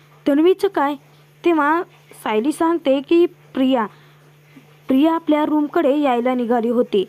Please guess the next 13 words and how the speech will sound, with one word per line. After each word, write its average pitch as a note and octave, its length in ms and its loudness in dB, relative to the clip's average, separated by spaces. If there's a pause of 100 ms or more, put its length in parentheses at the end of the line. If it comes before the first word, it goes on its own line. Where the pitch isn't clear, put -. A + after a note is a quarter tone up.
(560)
परंतु D4 440 0
रात्रीचे C#4+ 440 -4
एक C#4 320 -4
वाजला C#4+ 340 -2
असता B3+ 340 -4
मी D4+ 220 -2
तिला D4+ 180 0
जाब B3 300 -4
विचारला C#4+ 540 -4 (380)
की, D#4 200 2
'तू D#4+ 220 -2
इतक्या D4 320 -4
उशिरा D4+ 400 0